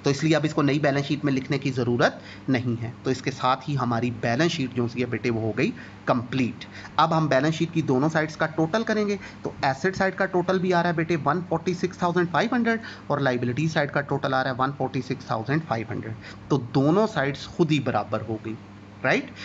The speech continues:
तो इसके साथ ही बेटे ये हमारा क्वेश्चन जो है वो हो गया कंप्लीट, प्रॉब्लम नंबर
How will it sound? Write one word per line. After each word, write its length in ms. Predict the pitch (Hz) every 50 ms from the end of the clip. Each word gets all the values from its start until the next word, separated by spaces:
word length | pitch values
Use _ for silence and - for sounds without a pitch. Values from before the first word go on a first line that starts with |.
| - - -
तो 80 | 151 -
इसके 280 | 170 165 - - 156 139
साथ 300 | - 131 127 131 - -
ही 60 | 131
बेटे 220 | 117 120 117 135
ये 140 | 123 117 127
हमारा 300 | 123 120 117 113 117 120 117 -
क्वेश्चन 380 | 139 123 - - - 135 127
जो 140 | 113 110 104 101
है 80 | - 110
वो 120 | 104 113
हो 120 | 110 113 104
गया 220 | 101 120 156 226 - - - - - -
कंप्लीट, 480 | 127 117 104 104 127 117 123 135 131
प्रॉब्लम 460 | - - 123 110 110 110 120 123 120 117
नंबर 440 | 110 107 107 101 - 202 - -